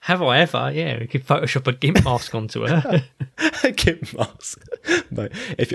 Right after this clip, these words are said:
Speaker 2: I think there's gonna be people listening who have no idea what this is about, but trust me, if you've not heard about the sultry goose,
Speaker 1: Yeah.
Speaker 2: go back and listen to every other episode. It'll appear, it'll appear a few times.
Speaker 1: Yeah. The gimp goose.
Speaker 2: <laughs> The gimp goose.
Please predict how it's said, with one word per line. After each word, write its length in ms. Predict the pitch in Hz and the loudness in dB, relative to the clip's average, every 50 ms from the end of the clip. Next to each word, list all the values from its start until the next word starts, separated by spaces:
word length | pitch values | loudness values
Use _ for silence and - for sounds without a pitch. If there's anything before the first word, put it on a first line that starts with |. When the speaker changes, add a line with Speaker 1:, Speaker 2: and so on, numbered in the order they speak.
| - | -2
Speaker 2:
I 80 | - 127 | -2 -2
think 280 | - - - 160 147 - | -2 2 2 2 2 4
there's 160 | - 139 135 | 2 4 4
gonna 140 | 156 147 147 | 4 4 4
be 40 | |
people 180 | - 151 131 127 | 4 4 4 4
listening 220 | 135 - - 107 | 4 4 2 0
who 60 | 95 92 | 0 2
have 80 | 90 | 4
no 140 | 110 107 104 | 4 4 6
idea 200 | 101 107 107 101 | 6 4 4 4
what 60 | 95 104 | 4 2
this 120 | 101 98 | 2 2
is 60 | 104 | 2
about, 260 | 101 - 101 92 82 | 2 4 4 2 4
but 120 | 80 95 90 | 2 -2 0
trust 240 | - 123 117 - - | 2 2 2 2 2
me, 160 | 95 92 92 - - - - - _ | 2 2 2 0 -6 -16 -20 -18 _
if 140 | - - - | -16 -8 -2
you've 80 | 107 | 0
not 160 | 123 123 - | 0 2 4
heard 140 | 127 113 107 | 4 4 4
about 140 | 104 104 90 | 4 2 0
the 60 | 92 | 2
sultry 300 | - - 98 95 - 101 | 2 2 0 0 0 -4
goose, 280 | 95 - 92 90 90 127 | 0 2 2 2 4 2
Speaker 1:
Yeah. 80 | 160 151 | 4 4
Speaker 2:
go 100 | 117 110 | 4 4
back 160 | 104 113 - | 4 2 2
and 60 | - 110 | 2 0
listen 160 | 98 104 101 | 0 0 0
to 140 | - 113 - | 0 0 2
every 240 | 117 117 107 117 107 | 2 2 4 4 4
other 160 | 101 98 107 | 6 6 4
episode. 380 | 101 87 - - 90 87 87 85 | 2 2 2 0 2 0 0 0
It'll 160 | 82 85 85 | -2 -4 -4
appear, 240 | - - 101 95 90 | -2 -2 0 0 0
it'll 140 | - 104 95 | 0 0 -2
appear 340 | 92 - 95 90 85 80 82 | 0 2 2 2 2 2 -2
a 60 | - - | -6 -2
few 160 | - 98 90 | -2 0 0
times. 380 | - 87 80 78 80 - - - _ _ - | 0 -2 -2 -2 -4 -6 -8 -12 _ _ 0
Speaker 1:
Yeah. 300 | 123 107 104 101 110 - - _ _ _ - - - - - - _ - | 2 4 4 2 2 -2 -12 _ _ _ -20 -20 -20 -20 -20 -20 _ -6
The 80 | 120 | -4
gimp 320 | - - 127 120 131 - - | 0 2 2 2 2 0 2
goose. 440 | - 110 104 - - - - - - - - - - - | 2 2 2 0 -2 -4 -4 -4 -6 -8 -12 -14 -16 -14
Speaker 2:
<laughs> 280 | - - - - - | -10 -10 -8 -6 0
The 100 | 147 143 | 0 0
gimp 400 | 147 - - 170 - - - - | 4 4 2 2 2 -4 -10 -4
goose. 420 | - - - - - - - - | -2 0 0 0 -2 -2 -2 -2